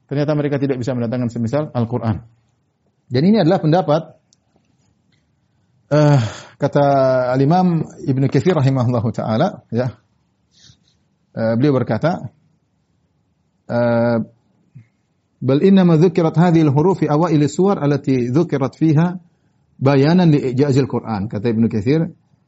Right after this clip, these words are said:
intinya, eh, tapi justru huruf-huruf ini yang terputus tadi, alif lam mim, alif lam ra dan seterusnya disebutkan di awal-awal surat, eh, untuk menjelaskan tentang mukjizat Al-Qur'an, tentang ijazul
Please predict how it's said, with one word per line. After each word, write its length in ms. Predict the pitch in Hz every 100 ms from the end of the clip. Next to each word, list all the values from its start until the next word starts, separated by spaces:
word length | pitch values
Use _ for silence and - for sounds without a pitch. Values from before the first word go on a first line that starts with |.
| _ _ _ -
intinya, 560 | 135 135 156 165 165 -
eh, 320 | - 117 107
tapi 480 | 110 151 190 185 -
justru 400 | 147 180 156 151
huruf-huruf 480 | 135 156 147 160 160
ini 320 | 190 151 147
yang 80 | 139
terputus 400 | 135 - 151 143
tadi, 320 | 156 131 135
alif 480 | - _ 131 127 -
lam 240 | 131 131
mim, 240 | 117 131 135
alif 300 | 123 131 -
lam 240 | 127 123
ra 160 | 117 135
dan 80 | 120
seterusnya 400 | 135 123 131 143
disebutkan 640 | 131 127 - 156 202 220
di 140 | 185 170
awal-awal 480 | 165 165 196 190 165
surat, 400 | 139 135 147 - _ _ _ _ _ _ _ _ _ -
eh, 240 | 127 123 123
untuk 300 | 185 190 175
menjelaskan 720 | 160 165 165 - 156 196 - _
tentang 560 | 151 139 165 180 175 - 143
mukjizat 500 | 160 147 180 196 202
Al-Qur'an, 540 | 160 - 143 123 104
tentang 180 | 123 147 147
ijazul 420 | 131 151 139